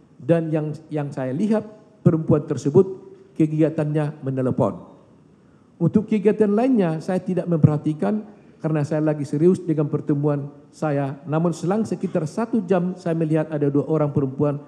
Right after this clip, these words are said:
menghampiri meja lima puluh empat, dan perempuan yang duduk terlebih dahulu tersebut langsung menyambutnya dan langsung pelukan cipika-cipiki. Dan mereka langsung duduk di table lima puluh empat. Namun kegiatan apa yang dilakukan saya tidak tahu karena saya tidak memperhatikan.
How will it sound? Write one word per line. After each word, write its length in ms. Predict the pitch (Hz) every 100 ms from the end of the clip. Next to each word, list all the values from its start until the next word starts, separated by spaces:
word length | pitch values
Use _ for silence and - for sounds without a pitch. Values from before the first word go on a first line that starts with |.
| - -
menghampiri 640 | 143 139 131 127 208 208
meja 240 | 185 165 156
lima 160 | 151 139
puluh 180 | 147 139
empat, 200 | 139 147 143 - - -
dan 220 | - 143
perempuan 340 | 123 135 120 147
yang 160 | 139
duduk 320 | 131 185 202 202
terlebih 260 | 175 165 156
dahulu 320 | 151 151 147
tersebut 720 | 143 127 143 143 139 - - -
langsung 320 | 165 170 175
menyambutnya 720 | 160 151 135 139 160 160 160 160 - -
dan 160 | 143
langsung 400 | 139 151 156 156
pelukan 480 | - 147 143 143 135 - -
cipika-cipiki. 960 | 151 156 143 143 127 - 131 127 101 - - 180 196 - - _ _ _
Dan 240 | - 160 156
mereka 400 | 202 220 226 175
langsung 320 | 185 - 175
duduk 240 | 165 165
di 160 | 151 147
table 240 | 151 147
lima 160 | 139 131
puluh 160 | 123
empat. 200 | 117 160 127 - - - - -
Namun 240 | 143 180 196
kegiatan 400 | 185 175 165 175
apa 240 | 214 220
yang 80 | 196
dilakukan 560 | 180 180 170 180 165 160
saya 80 |
tidak 320 | 160 160 139 -
tahu 320 | 156 196 - - - -
karena 240 | 156 151
saya 160 | 170 165
tidak 240 | 175 156
memperhatikan. 720 | 151 139 139 147 143 143 139